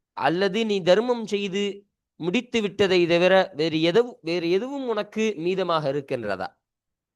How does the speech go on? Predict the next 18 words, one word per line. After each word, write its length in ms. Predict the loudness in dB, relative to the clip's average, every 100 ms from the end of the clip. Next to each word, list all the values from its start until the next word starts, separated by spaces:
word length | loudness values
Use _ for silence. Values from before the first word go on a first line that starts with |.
| _
என்று 360 | -10 -4 -2 -2
ஸல்லல்லாஹு 360 | -4 -4 -2 -2
அலைஹி 120 | -2 -4
வஸல்லம் 260 | -6 -6 -2
அவர்கள் 400 | -2 0 -2 -2
மனிதர்களை 600 | -4 -2 -2 -2 -4 -4
பார்த்து 300 | -4 -4 -4
ஒரு 140 | -8
கேள்வி 300 | -6 -6 -4
எழுப்புவார்கள். 580 | -6 -6 -8 -8 -10 -16 _ _ _ _ _ _ _
அப்ப 340 | -2 0 2
ஒண்ணு, 440 | 2 4 4 2 0
இந்த 160 | -4 -2
உலகத்தில் 680 | 2 2 2 0 -2 0 0
நீ 280 | -2 -2 -2
உண்டு 360 | -6 -4 -2
முடித்த 360 | 0 0 2 2
உணவு, 440 | 4 2 0 -8